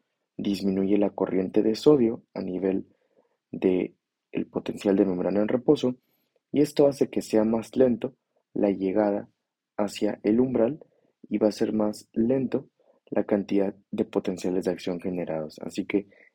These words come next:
va a disminuir a la frecuencia cardíaca. Hablando ahora del potencial de acción en los miocardiocitos o, que se encargan de la contracción muscular como tal,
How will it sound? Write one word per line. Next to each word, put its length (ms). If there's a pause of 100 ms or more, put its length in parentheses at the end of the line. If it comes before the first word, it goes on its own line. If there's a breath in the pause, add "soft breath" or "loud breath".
(140)
va 120
a 40
disminuir 500
a 40
la 120
frecuencia 480
cardíaca. 540 (2250 loud breath)
Hablando 400
ahora 240
del 180
potencial 520
de 80
acción 400 (340)
en 220
los 220
miocardiocitos 920 (460)
o, 180 (140)
que 360
se 120
encargan 400
de 80
la 160
contracción 640
muscular 440
como 220
tal, 240